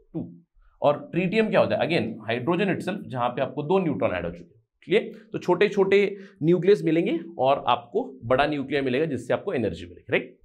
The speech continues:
अब सवाल ये उठता है कि सर ये जो फ्यूजन रिएक्शन है ये कहाँ पे होता है? फिजन तो मैंने देखा, फिजन हमारे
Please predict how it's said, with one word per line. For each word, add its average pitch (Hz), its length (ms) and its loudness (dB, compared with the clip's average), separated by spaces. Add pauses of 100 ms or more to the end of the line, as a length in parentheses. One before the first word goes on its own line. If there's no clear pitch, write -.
(380)
अब - 60 -8
सवाल 165 380 2
ये 233 60 2
उठता 175 260 2
है 190 60 -4
कि 247 60 -8
सर 277 120 -6
ये 330 60 -4
जो 302 140 -10
फ्यूजन 143 520 0
रिएक्शन 135 440 -2
है - 400 -4 (220)
ये 269 60 -4
कहाँ 160 300 -4
पे - 120 -4
होता 104 200 -4
है? - 60 -8
फिजन 196 260 2
तो 196 100 2
मैंने 190 160 2
देखा, 180 220 4
फिजन 170 300 0
हमारे 156 520 0